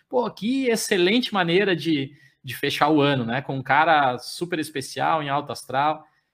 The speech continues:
Mal sabia ela que vinha eu e Marquinhos hoje de novo aqui pra bater mais um papo. <laughs> Vai ficar mais um outro fechamento aqui, no, o do Ruas não vai ser o último.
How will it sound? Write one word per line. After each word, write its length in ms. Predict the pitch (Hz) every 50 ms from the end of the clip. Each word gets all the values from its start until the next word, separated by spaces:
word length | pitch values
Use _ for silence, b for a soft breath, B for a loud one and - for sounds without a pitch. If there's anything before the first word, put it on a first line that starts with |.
| _ _ _ _ _ -
Mal 300 | - 151 156 175 233 233
sabia 320 | - 240 214 226 233 226
ela 160 | 208 202 220 226
que 140 | 226 202
vinha 260 | 180 208 220 220 214 208
eu 140 | 202 214
e 40 | 214
Marquinhos 400 | 202 202 185 175 - 196 196 180
hoje 160 | 185 190 190
de 120 | 160 170 175
novo 280 | 165 175 190 202 160
aqui 200 | 160 151 - 170
pra 160 | 175 - 156 143
bater 240 | 143 135 - 143
mais 180 | 143 143 147 139
um 80 | 139 135
papo. 340 | - 135 143 156 - -
<laughs> 1300 | 165 - - - 156 139 - - - 185 - 165 - - - 156 160 - - - - - - - _ _
Vai 160 | 131 139 139
ficar 180 | - - 160
mais 380 | 156 147 151 165 185 196 185 175
um 140 | 185 170 160
outro 340 | 160 180 208 226 220 - -
fechamento 720 | - 185 170 - - 165 151 151 151 160 165 156 - 123
aqui, 340 | - _ 139 135 139 143
no, 260 | 143 139 135 131 127 131
o 120 | 131 131
do 100 | 127 123
Ruas 260 | 120 127 135 139 131
não 100 | 135 131
vai 140 | 123 127 127
ser 160 | - - 127
o 60 | 123
último. 300 | 117 113 113 - - -